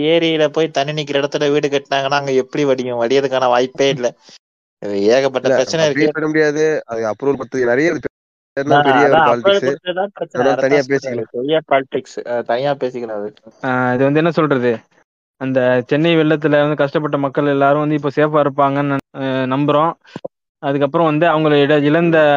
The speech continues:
Speaker 2: ம்.
Speaker 3: பொருட்கள், காரு, பைக்கு, அந்த மாதிரி எலக்ட்ரானிக் ஐட்டம்ஸ், அதுக்கெல்லாம் வந்து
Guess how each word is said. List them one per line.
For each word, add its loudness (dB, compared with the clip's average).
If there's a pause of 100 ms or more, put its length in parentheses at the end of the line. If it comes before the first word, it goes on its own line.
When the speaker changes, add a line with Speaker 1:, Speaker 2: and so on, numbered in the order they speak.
Speaker 2:
ம். 0
Speaker 3:
பொருட்கள், 0 (420)
காரு, 4
பைக்கு, 2 (960)
அந்த -2
மாதிரி 2 (500)
எலக்ட்ரானிக் 0
ஐட்டம்ஸ், 2
அதுக்கெல்லாம் 0
வந்து 4